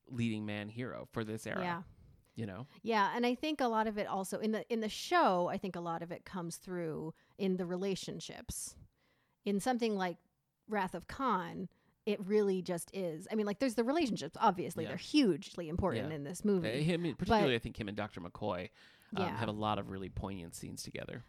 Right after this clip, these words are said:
Speaker 2: But you see a lot more of him himself, just William Shatner, doing
Speaker 1: Yeah.
Speaker 2: the work and just showing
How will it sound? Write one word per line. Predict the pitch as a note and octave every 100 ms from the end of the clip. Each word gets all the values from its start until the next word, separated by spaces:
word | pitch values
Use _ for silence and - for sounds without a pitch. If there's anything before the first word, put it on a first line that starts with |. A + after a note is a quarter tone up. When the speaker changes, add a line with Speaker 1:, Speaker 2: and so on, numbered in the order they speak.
| _
Speaker 2:
But | A3+ G#3+
you | A3
see | - - A#3 A3+ G#3 F#3+
a | F#3+
lot | F3+ F3+ F#3
more | F#3 F3+ F3
of | A2+ E3+
him | F3+ G#3 G3+ G3 F#3
himself, | E3+ E3+ - F3 -
just | - E3
William | F#3 G3 F#3+
Shatner, | - E3+ D#3 E3 E3+
doing | G3 G3
Speaker 1:
Yeah. | F#3+
Speaker 2:
the | F3
work | E3+ G3 - A3 - - _ -
and | - F#3
just | F3+ -
showing | - - C4+ E4+ A3+ E3+ E3 F3